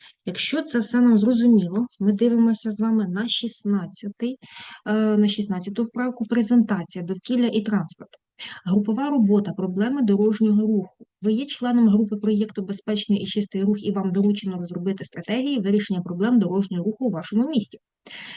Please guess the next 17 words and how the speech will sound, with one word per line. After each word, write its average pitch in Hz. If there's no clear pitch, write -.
Добре, 214
можливі 247
проблеми. 220
Дивіться 214
в 185
боксі. 185
Зана-, 226
за 208
високі 247
значення 208
С 214
О 233
два, 180
забагато 220
заторів, 196
забагато 214
аварій, 208